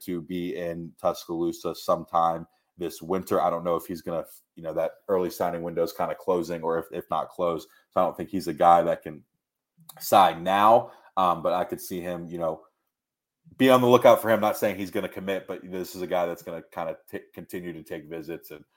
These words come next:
uh, do his due diligence there. And another guy we've talked about kinda ad nauseum, um, is Darion Reed, Aiden Sherrill's commit, uh, teammate out of Perfect Prep in Napa, California. You know, number three point forward in the country. Been out,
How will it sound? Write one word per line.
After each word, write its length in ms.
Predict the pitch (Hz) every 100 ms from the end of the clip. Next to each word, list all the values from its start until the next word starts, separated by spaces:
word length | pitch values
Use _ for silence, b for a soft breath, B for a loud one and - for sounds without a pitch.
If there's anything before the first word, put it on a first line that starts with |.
| _ _ -
uh, 260 | 82 73
do 220 | 73 95 85
his 140 | 78
due 120 | 87
diligence 520 | 76 85 82 80 76
there. 260 | - 92 87
And 100 | 85
another 260 | 92 92 92
guy 180 | 92 90
we've 180 | 87
talked 260 | 92 85 -
about 280 | 87 82 82 - _ _ _ _ _ _ -
kinda 200 | 135 123
ad 200 | 120 117
nauseum, 760 | 120 120 123 127 127 120 120
um, 440 | 104 101 92 85 82 _ _
is 180 | 95 -
Darion 420 | 104 104 98 92
Reed, 400 | 92 98 98 87 _ _ _ _ _ - _
Aiden 280 | 104 104 92
Sherrill's 360 | - 98 95 -
commit, 360 | 98 92 95 95
uh, 280 | 92 85 82 _
teammate 400 | - 104 101 101
out 160 | 90 90
of 80 | -
Perfect 360 | 92 - -
Prep 280 | - 90 -
in 80 | 85
Napa, 280 | 87 82 85
California. 720 | 87 82 - 87 85 85 85
You 100 | 82
know, 140 | 82
number 300 | 80 85 82
three 200 | - 85
point 300 | 85 87 82
forward 280 | 87 85 76 _
in 80 | 82
the 60 | -
country. 380 | 90 85 90
Been 200 | 78 85
out, 260 | 82 82 80